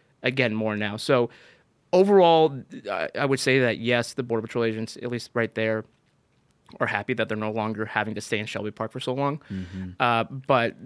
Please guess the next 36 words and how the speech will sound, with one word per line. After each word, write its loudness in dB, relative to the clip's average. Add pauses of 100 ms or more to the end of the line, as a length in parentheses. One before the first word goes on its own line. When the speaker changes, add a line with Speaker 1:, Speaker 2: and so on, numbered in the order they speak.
(100)
Speaker 1:
it, -6
the, -2
the, -2
the -2
policy 0
still -6
hasn't -4
changed. -4
So -2
if -6
they -2
still -2 (420)
come 0
across 0
a -12
group -6
of -8 (140)
twenty, -2
thirty, -2 (240)
fifty -4
people -4
that -4
wanna -2
give -6
themselves -8
up, -6
well, -12
they -10 (100)
still -10
have -10
to -20
take -8
them -10
in, -12
process -8
them, -12